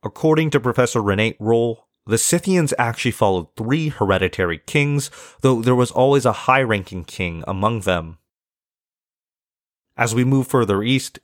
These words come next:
we pass the Volga River and enter the grasslands north of the Caspian Sea that lead into the Central Asian steppes.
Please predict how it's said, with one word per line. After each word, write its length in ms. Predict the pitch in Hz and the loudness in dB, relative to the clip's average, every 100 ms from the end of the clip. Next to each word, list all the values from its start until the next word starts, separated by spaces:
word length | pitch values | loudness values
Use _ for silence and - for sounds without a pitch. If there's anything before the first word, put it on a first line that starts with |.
| - | -10
we 140 | 107 | -8
pass 340 | - 120 113 | -2 -2 -2
the 100 | - | -6
Volga 360 | 92 98 143 139 | -4 0 2 2
River 480 | 131 127 123 117 - | 0 0 0 -2 -4
and 140 | 104 - | -12 -6
enter 280 | 117 117 107 | -6 -4 -4
the 80 | |
grasslands 760 | 92 110 110 113 - 117 104 98 | -2 2 2 0 -4 -2 -2 -4
north 340 | 98 123 151 | 0 2 2
of 60 | 143 | 0
the 80 | 131 | -2
Caspian 600 | - 113 110 - 104 92 | 0 -2 -2 -4 -4 -4
Sea 340 | - 104 98 | -6 -4 -2
that 220 | 92 90 | -2 -2
lead 340 | 117 135 147 127 | 0 0 2 0
into 160 | 117 | -2
the 120 | 101 90 | -4 -4
Central 380 | 117 104 110 - | -4 -2 -4 -2
Asian 320 | 92 90 87 | -4 -4 -8
steppes. 580 | - 87 - - - | -6 -6 -6 -10 -14